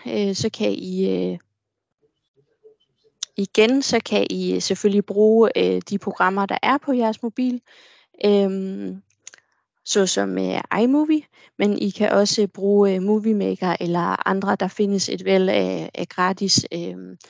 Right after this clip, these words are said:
video, øh, værktøjer, så endelig bare brug dem. Øh, og så selvfølgelig også, hvis I vil forbedre lyden på jeres video, hvis I interviewer for eksempel en frivillig, øhm, så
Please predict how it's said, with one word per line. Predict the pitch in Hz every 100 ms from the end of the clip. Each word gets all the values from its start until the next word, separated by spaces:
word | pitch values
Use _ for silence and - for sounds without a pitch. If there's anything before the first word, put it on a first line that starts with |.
| _ _ _
video, | 196 185 202 185 185 180
øh, | 185 185
værktøjer, | 185 180 - 190 180
så | -
endelig | - 208 208
bare | 185 175
brug | - 185 190
dem. | 170 175 _ _ _ - - - -
Øh, | 185 185 -
og | -
så | 190 214
selvfølgelig | - 226 220 196
også, | 202
hvis | 190 -
I |
vil | 175 156
forbedre | 190 - 254 269 254 226
lyden | 233 277 262
på | 247
jeres | 226 202 190
video, | 226 220 - 214
hvis | 180 -
I | 175 165
interviewer | - 175 - 185 214 233 226
for | - 185
eksempel | - 185 180 180
en | 160
frivillig, | - 220 247 247 254 - - - - - 190
øhm, | 185 180 180 180 180 180 - - _ _ _
så | - - 202